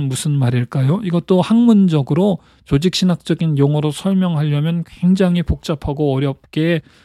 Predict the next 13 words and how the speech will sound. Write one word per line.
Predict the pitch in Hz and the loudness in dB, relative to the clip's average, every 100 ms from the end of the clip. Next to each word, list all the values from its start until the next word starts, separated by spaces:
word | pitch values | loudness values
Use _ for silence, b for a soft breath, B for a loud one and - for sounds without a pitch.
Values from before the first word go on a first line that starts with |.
| b - | b -8
정말 | 131 143 147 | -2 0 2
많은 | 127 147 190 170 | 2 2 2 2
분량으로 | 156 151 143 139 143 139 | 0 0 0 -2 -2 -2
많은 | 123 135 156 185 | -2 0 2 2
말로 | 135 127 139 131 | 2 0 0 0
여러분께 | 131 131 131 127 135 | 0 -2 -4 -4 -6
설명을 | - 180 175 156 147 139 | -4 -2 -2 -2 -4 -6
드릴 | 139 135 | -4 -4
수 | 131 131 | -2 -4
있을 | - 127 | -4 -6
것 | 139 127 | -4 -4
같아요. | 123 127 127 | -4 -2 -2
그런데 | 123 123 131 180 | -2 -2 -2 -2